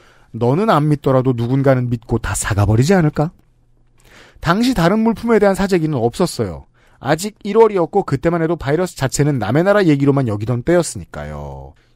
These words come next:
일본은 심지어 대구에서 집단 감염이 일어났을 때에도 남의 나라 얘기처럼 굴고 있었지요.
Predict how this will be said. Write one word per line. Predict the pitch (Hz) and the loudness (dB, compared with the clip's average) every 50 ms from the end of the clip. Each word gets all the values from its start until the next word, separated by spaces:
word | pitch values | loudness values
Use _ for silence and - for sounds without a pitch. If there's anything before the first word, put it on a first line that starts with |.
| _ _ - | _ _ -2
일본은 | 170 214 220 254 254 254 254 | 0 2 4 4 4 4 4
심지어 | 226 - 240 247 233 220 240 226 214 | 0 -2 -4 -4 -4 2 4 4 4
대구에서 | - 135 147 151 190 202 185 214 | 4 2 2 4 2 2 2 0
집단 | - - 143 - - 208 214 214 | -4 -6 -8 0 2 2 2 4
감염이 | 202 190 190 175 175 165 | 2 2 2 2 0 2
일어났을 | 147 143 147 143 139 131 - 135 | 2 2 2 2 0 0 -2 -4
때에도 | 120 - 120 117 127 165 147 | -2 -2 -2 0 0 -2 -2
남의 | - 98 127 160 196 | -2 -2 -2 -2 0
나라 | 208 208 202 202 170 | 2 2 2 2 2
얘기처럼 | 143 135 135 - 151 147 139 | 0 -2 0 0 0 0 0
굴고 | - - 117 113 107 113 120 123 - | 4 4 6 6 6 4 4 2 2
있었지요. | 104 - - 90 - - - 82 80 | -4 -4 -4 -4 -6 -4 -6 -6 -6